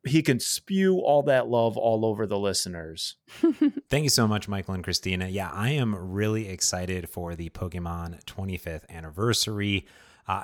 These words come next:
Speaker 3: it seems like I had a better experience than both of you combined, seeing that I watched it on YouTube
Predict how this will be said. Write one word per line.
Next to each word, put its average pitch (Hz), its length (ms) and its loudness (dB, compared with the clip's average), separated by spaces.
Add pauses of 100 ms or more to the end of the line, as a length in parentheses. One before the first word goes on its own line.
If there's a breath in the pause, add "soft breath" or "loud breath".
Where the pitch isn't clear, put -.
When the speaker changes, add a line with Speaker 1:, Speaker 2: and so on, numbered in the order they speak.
(120)
Speaker 3:
it 113 60 -4
seems 185 260 2
like 135 120 2
I 107 100 4
had 101 120 2
a 95 40 0
better 92 220 2
experience 92 600 0
than 85 240 -2
both 87 200 -2
of 87 120 -4
you 90 420 -4
combined, 98 720 0
seeing 87 200 -4
that 85 120 -2
I 85 80 0
watched 87 260 -4
it 90 60 -6
on 85 120 -6
YouTube 90 460 -2